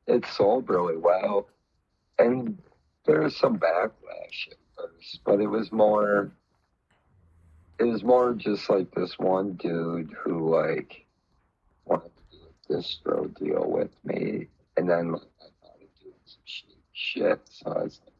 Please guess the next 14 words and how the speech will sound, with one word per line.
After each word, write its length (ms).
"Fuck 260
off." 300
And 80
then, 200
like, 160
he 180
started, 360
like, 160
a 160
big 120
ass 380
thing. 120
That's 540
kinda, 200